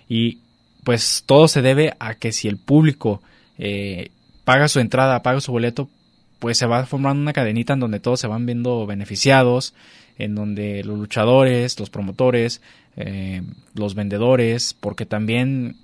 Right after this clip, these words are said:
mm, pues todos se van beneficiando, como les digo, vendedores, eh, ya sea de, de chucherías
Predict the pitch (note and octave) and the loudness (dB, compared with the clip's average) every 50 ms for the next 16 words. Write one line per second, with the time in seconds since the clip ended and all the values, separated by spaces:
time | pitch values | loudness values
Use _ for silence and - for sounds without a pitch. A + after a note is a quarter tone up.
0 | _ _ _ _ _ _ - - _ _ - A#2+ A2+ A2 G#2 G#2 G2+ G2 G2 F#2+ | _ _ _ _ _ _ -20 -20 _ _ -12 -8 -6 -4 -4 -4 -4 -6 -6 -6
1 | F#2 F2+ F2+ F#2 - - - - G#2+ - - - - B2+ B2+ C3 B2+ - - - | -8 -10 -12 -14 -16 -12 -8 -6 -6 -6 -6 -2 2 2 2 2 2 0 -4 -4
2 | - - A2 G2+ G#2 A2 A#2 A#2+ B2 B2+ A#2+ G#2+ A2 F#2+ - A#2+ A#2+ C3+ D#3 D#3 | -4 -2 -2 0 0 0 0 0 0 -2 -2 -4 -6 -6 -4 -4 -4 -4 -4 -4
3 | C#3 A#2 G#2+ - G#2+ G2+ G2 G2 A2+ B2+ C#3 B2+ A2+ G2+ F#2+ F#2 - - G2 G#2+ | -6 -6 -8 -8 -8 -8 -6 -6 -4 -4 -2 -2 -4 -4 -6 -8 -10 -6 -4 -4
4 | G#2 G2+ G2+ F#2+ G#2+ A#2+ B2 A#2+ A2+ A2 A2+ - - - - - - - - _ | -2 -2 -2 0 2 4 4 4 2 0 -2 -6 -12 -18 -20 -20 -20 -20 -18 _
5 | - G2 F#2 F#2 F#2+ G2 G#2+ G#2 - - B2 A2+ A2 A2 G#2+ F#2+ G2 F#2+ - - | -10 -8 -8 -8 -6 -4 -2 -2 -2 0 0 0 0 0 -2 -2 -4 -8 -10 -12
6 | - - G2+ G2 A2 A#2+ B2 A#2+ A2 A2+ - - | -10 -8 -4 -2 0 2 2 2 2 0 -4 -8